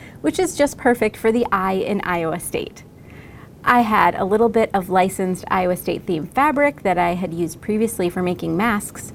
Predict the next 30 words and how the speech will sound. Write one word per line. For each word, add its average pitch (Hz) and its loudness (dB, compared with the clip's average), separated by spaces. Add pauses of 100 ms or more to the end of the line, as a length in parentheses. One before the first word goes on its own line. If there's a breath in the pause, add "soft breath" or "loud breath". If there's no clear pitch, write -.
so 277 4
I 226 2
used 226 2
that 196 4
for 196 -4
the 180 0
block 180 -4
centers 302 2 (100)
and 208 2
some 170 -2
strips - -2
along 190 2
the 180 -4
edges. - -4 (540 loud breath)
And 233 6
then 262 6
I 226 2
mixed 208 2
in 175 2
reds 214 4
and 202 2
yellows 180 2
to 190 -6
fill 208 0
out 202 2
the 190 -4
rest 170 -2
of 175 -10
the 180 -2
design. 156 -2